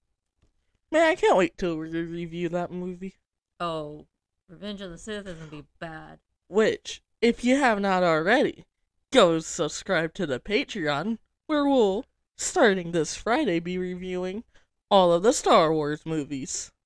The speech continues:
Speaker 2: The first Friday of every month is a Patreon exclusive.
Speaker 1: Yep.
Speaker 2: So, anyway.
Speaker 1: Back to Boba Fett.
Speaker 2: Back to Boba Fett.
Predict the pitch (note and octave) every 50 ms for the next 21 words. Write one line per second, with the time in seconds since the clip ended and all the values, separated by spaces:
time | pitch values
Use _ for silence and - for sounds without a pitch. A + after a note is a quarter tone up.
0 | _ _ _ _ - F#3 - F#3+ E3+ F3+ - - - F3+ E3 D#3+ D#3+ E3+ F3+ F#3
1 | E3+ E3 D#3 D3 F#3 F#3+ F3+ D#3+ D#3 D#3+ - _ _ G3+ F3+ E3 F#3 G3 - F#3+
2 | F3+ D#3 - - D#3+ D#3+ E3+ F#3 A3 A#3 - - - E3 E3 F3 _ B3+ G4 -
3 | _ _ _ _ _ _ _ _ _ _ _ _ _ - A3 B3 - - _ _
4 | _ _ _ _ _ _ _ _ _ _ _ _ _ _ _ _ _ _ _ _
5 | _ _ _ _ _ _ _ _ _ _ _ _ _ _ _ _ _ _ _ _
6 | _ _ _ _ _ _ _ - G#3 F#3 E3 - - A#3 B3+ A3+ F3 - - C#3
7 | D3+ D3+ _ G3+ G#3 _ - G3 G3+ F#3+ - F#3 F3+ F3+ - - A#3 G#3+ F#3 D#3+
8 | D3 - - F3 E3 E3 F3 F#3+ G#3+ G#3 - - F3+ F3 E3 - D#3 D#3 - E3+
9 | E3+ F#3